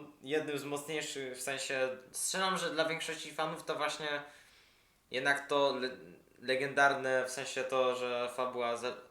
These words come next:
skręciła w tą stronę, w jaką skręciła. To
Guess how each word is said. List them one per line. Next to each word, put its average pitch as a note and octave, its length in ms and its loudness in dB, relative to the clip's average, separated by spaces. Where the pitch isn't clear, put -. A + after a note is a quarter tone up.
skręciła B2+ 560 2
w - 100 -4
tą B2+ 200 0
stronę, A2 360 -2
w A2 40 -4
jaką A2+ 240 -2
skręciła. G#2+ 760 -4
To D#3+ 260 2